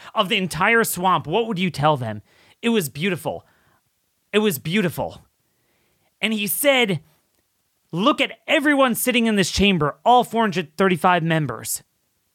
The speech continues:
Imagine if we did this on Ukraine. Imagine if we did this on every issue. We had a debate." And he nominated Byron. Um, now, look, I'm just gonna say this. Byron Donalds is black.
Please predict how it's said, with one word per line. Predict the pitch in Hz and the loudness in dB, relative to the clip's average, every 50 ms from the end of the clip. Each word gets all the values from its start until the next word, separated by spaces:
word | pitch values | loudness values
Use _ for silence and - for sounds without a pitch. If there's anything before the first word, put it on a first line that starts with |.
| _ _ _ _ _ _ _ _ _ - | _ _ _ _ _ _ _ _ _ -2
Imagine | 180 190 202 214 226 180 190 220 | 0 2 2 0 0 0 -2 -6
if | 208 - | -6 -6
we | 190 190 | -6 -6
did | 147 185 185 | -4 -4 -4
this | 156 180 156 - | -2 -2 -2 0
on | 165 156 156 | 0 2 2
Ukraine. | 160 147 - - 160 160 131 107 92 - _ _ _ _ - - - - | 0 0 -2 0 -2 0 0 -2 -6 -12 _ _ _ _ -20 -14 -8 -4
Imagine | 165 196 214 226 226 208 226 | -2 0 0 0 0 -2 -4
if | 165 | -8
we | 196 196 | -8 -10
did | 147 202 214 | -8 -6 -4
this | 202 190 - 185 | -4 -2 -2 0
on | 185 | 0
every | 190 165 185 185 | 0 2 2 2
issue. | 160 - 151 | 2 2 0
We | 156 165 | 0 0
had | 135 - 180 196 | 0 2 2 2
a | 208 185 | 2 2
debate." | 147 175 139 - 175 170 147 107 - - _ _ _ _ _ _ _ _ _ _ _ _ _ _ _ _ _ _ _ _ _ _ _ - | 0 -2 -2 0 0 0 0 -2 -6 -18 _ _ _ _ _ _ _ _ _ _ _ _ _ _ _ _ _ _ _ _ _ _ _ -6
And | 170 214 | -4 -2
he | 220 | 0
nominated | 214 233 247 254 254 262 254 214 175 127 | 0 0 0 0 2 0 0 0 2 2
Byron. | 208 185 185 190 202 196 196 190 170 147 - _ _ _ _ _ _ _ _ _ _ - | 4 4 4 4 2 2 0 0 -2 -4 -8 _ _ _ _ _ _ _ _ _ _ -4
Um, | 156 175 170 165 160 156 156 151 - _ _ _ - - _ _ _ _ _ - | 0 0 0 0 -2 -6 -12 -14 -16 _ _ _ -20 -20 _ _ _ _ _ -6
now, | 190 226 240 | -2 0 0
look, | 220 233 226 - - - - - _ _ _ _ _ _ _ _ _ _ _ _ _ _ _ _ _ _ | 0 0 -2 -2 -4 -8 -20 -20 _ _ _ _ _ _ _ _ _ _ _ _ _ _ _ _ _ _
I'm | - 196 226 | -4 -4 -2
just | 240 254 - | -4 -6 -6
gonna | 240 233 | -6 -6
say | 202 - 220 202 180 | -4 -2 -2 -2 -2
this. | 151 151 175 110 - - - - - _ _ _ _ _ _ _ _ _ - | -2 -2 -2 -4 -4 -8 -12 -12 -12 _ _ _ _ _ _ _ _ _ 0
Byron | 165 196 247 262 233 | 0 2 2 0 0
Donalds | 175 185 175 175 175 180 175 165 - | 0 0 0 0 0 -2 -2 -4 -6
is | 160 151 139 113 | -6 -8 -8 -8
black. | - 143 139 113 - - - - - | -6 -4 -4 -4 -4 -6 -14 -20 -20